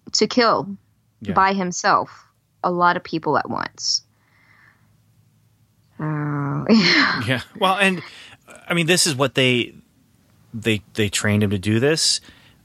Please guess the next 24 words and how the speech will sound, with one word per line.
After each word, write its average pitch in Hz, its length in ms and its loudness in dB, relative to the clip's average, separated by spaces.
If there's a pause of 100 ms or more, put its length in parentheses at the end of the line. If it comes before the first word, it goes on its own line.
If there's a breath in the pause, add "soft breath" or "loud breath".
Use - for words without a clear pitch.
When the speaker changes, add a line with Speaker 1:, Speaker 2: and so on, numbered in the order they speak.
(180)
Speaker 2:
uh, 92 240 -4
but 113 380 -2
I 123 80 0
don't 143 280 0
think 147 280 -2
that 127 140 -6
they 120 140 2
realized 120 720 0 (440 soft breath)
who 190 600 0
<laughs> - 40 -20
they 110 200 -4
were 123 140 0
training 104 480 0
to 127 120 2
do 117 240 0
this. 98 260 -4
Like, 101 220 -4 (140)
Speaker 1:
Right. 190 440 2 (200)
Speaker 2:
he, 143 220 -8
with 147 220 0
his, 143 600 0 (760)
I 143 40 -2
mean, 143 140 0
this 196 360 0